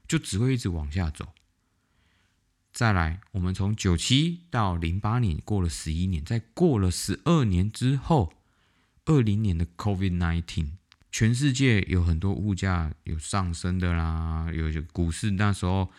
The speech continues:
熔断了两次、三次的都有。我也进去美股捡了一些股票出来，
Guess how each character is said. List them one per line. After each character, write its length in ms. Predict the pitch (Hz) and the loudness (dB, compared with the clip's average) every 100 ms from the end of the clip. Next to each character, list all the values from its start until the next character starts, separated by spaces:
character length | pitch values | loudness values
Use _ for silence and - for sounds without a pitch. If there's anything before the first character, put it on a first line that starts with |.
| - - | -20 -12
熔 260 | - 87 98 | -2 -2 0
断 220 | 110 104 | 0 0
了 120 | 92 | 0
两 240 | 87 82 76 | 0 -2 -2
次、 200 | - 110 | -4 -4
三 280 | - 120 143 | 0 2 2
次 320 | - 147 131 | 0 0 2
的 120 | 95 | 2
都 300 | - 123 147 | 2 2 2
有。 300 | 143 78 65 _ _ _ _ _ | 4 2 0 _ _ _ _ _
我 180 | - 127 | -2 4
也 160 | 165 123 | 6 4
进 280 | - 151 120 | 2 0 0
去 200 | - 135 | 0 2
美 280 | 104 90 | 4 4
股 180 | 117 110 | 2 0
捡 340 | 87 - 95 80 | -2 -2 -2 0
了 120 | 95 | 0
一 40 | |
些 120 | 101 | 0
股 180 | 107 82 | -2 -4
票 220 | 82 87 | 0 0
出 260 | 85 - 82 | 0 -4 -4
来， 220 | 73 69 | -4 -6